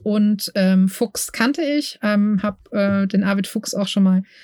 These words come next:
in einem Vortrag gehört und danach getroffen und gesprochen, auch vor ein paar Jahren. Und, äh, den Kappest kannte ich tatsächlich noch nicht, den fand ich aber toll.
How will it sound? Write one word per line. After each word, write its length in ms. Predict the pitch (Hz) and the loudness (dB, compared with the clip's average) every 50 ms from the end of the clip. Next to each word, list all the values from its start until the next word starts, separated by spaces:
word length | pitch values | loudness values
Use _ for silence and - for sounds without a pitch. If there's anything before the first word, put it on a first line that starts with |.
| - - _ _ _ - | -20 -20 _ _ _ -2
in 60 | 202 202 | 2 2
einem 40 | 190 | 2
Vortrag 400 | - - 214 202 - 214 190 - | 2 0 -4 -2 -2 -2 -2 0
gehört 340 | 202 170 190 214 240 233 | 2 2 2 2 2 0
und 100 | 233 208 | 0 0
danach 300 | 196 202 196 190 190 190 | 2 2 2 2 2 0
getroffen 460 | - 196 190 - - 214 202 - 226 190 | -2 -4 -6 -4 -4 -2 0 0 2 2
und 120 | 175 170 | 2 0
gesprochen, 480 | 190 185 - - - 262 277 - 269 208 | -2 -4 -4 -4 -4 -4 -2 -2 -2 -2
auch 120 | 233 208 | -2 -2
vor 160 | - - 240 | -2 -2 0
ein 80 | 226 214 | 0 0
paar 160 | 202 - 220 | 0 0 -2
Jahren. 440 | 208 208 208 208 202 202 214 214 _ _ _ - - - - _ _ _ _ _ | 0 0 0 0 0 0 -2 -2 _ _ _ -20 -20 -20 -20 _ _ _ _ _
Und, 480 | - 214 196 196 196 196 196 196 190 - | -4 -2 0 2 4 4 4 2 2 0
äh, 260 | 202 196 190 190 190 | 0 2 2 2 2
den 220 | 180 185 185 190 - | 2 2 2 2 0
Kappest 480 | - 302 - - 254 185 - - - | -2 -4 -2 -2 -2 -2 -4 -4 -4
kannte 200 | - 233 220 214 | -2 0 0 0
ich 60 | 208 | 0
tatsächlich 480 | - - 220 196 - 233 214 233 233 196 | -2 -2 -4 -2 -2 -2 0 0 0 0
noch 140 | 220 208 208 | 0 2 2
nicht, 180 | 226 254 240 - | 2 0 0 0
den 120 | 233 214 | -2 -2
fand 200 | - - 208 196 196 | 0 0 2 2 2
ich 40 | |
aber 160 | 196 190 196 180 | 2 2 0 0
toll. 240 | - 214 220 285 | -2 -2 -2 -2